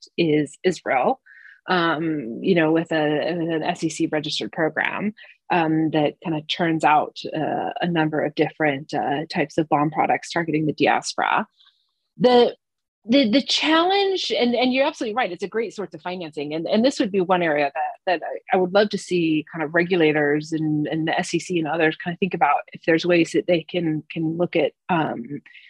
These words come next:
you know, perhaps making this more accessible source of financing.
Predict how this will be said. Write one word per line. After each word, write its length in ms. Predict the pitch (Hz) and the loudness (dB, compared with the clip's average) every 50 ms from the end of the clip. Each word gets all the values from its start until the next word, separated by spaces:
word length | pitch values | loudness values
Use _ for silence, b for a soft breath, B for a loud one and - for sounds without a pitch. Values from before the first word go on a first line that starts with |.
| B B B B B - | B B B B B 4
you 120 | 196 180 | 4 4
know, 60 | 165 | 4
perhaps 460 | 156 - 180 170 175 156 - - - - | 4 0 2 2 2 2 2 0 2 4
making 280 | 185 170 160 185 175 | 4 4 6 4 2
this 220 | 170 156 156 - - | 2 2 0 -2 -2
more 280 | 180 170 165 160 - - | 0 4 4 4 2 0
accessible 760 | - - - - 180 190 - 185 147 143 143 - 190 208 220 b b b b b b b - | -4 -2 2 0 0 2 2 -2 0 0 0 0 -2 -2 -4 b b b b b b b -6
source 280 | - - 262 - - | 0 0 0 0 0
of 80 | - - | -8 -6
financing. 800 | - 175 202 226 147 - - 156 - - - 147 156 214 247 | -4 -4 -2 -2 -2 -4 -6 -10 -12 -10 -10 -6 -6 -6 -6